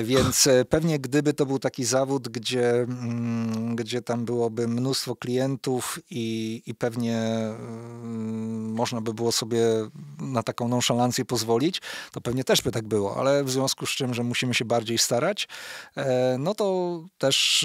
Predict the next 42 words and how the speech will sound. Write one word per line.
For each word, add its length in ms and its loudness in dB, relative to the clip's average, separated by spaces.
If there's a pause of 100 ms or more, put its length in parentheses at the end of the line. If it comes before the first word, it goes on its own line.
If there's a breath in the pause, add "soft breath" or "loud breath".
(260)
e, 40 -2
ta 120 2
usługa 280 0
jest 120 0
dużo, 380 2
dużo 240 0
lepsza. 320 0
I 60 -4
bardzo 260 0
często, 420 -2
mówię, 300 -2 (400)
dietetycy 480 -4
naprawdę 340 -4
dzisiaj 180 0
mają 220 2
ogromną 380 0
wiedzę, 260 -2
jeżeli 260 -4
chodzi 300 -4
właśnie 300 0
o 80 2
aspekty 400 -4
medyczne, 560 -2 (520 loud breath)
e, 320 0 (220)
i 500 -2
są 400 2
w 60 -4
stanie 440 0
wiele 260 0
rzeczy 400 -2
znacznie 300 -2
wcześniej 440 -4
wychwycić. 340 -6
Ja 120 2
powiem 280 0
szczerze, 340 -4
że 120 -4
sam 220 2
miałem 240 0
kilka 260 -4
takich 240 -8
przy-, 180 -6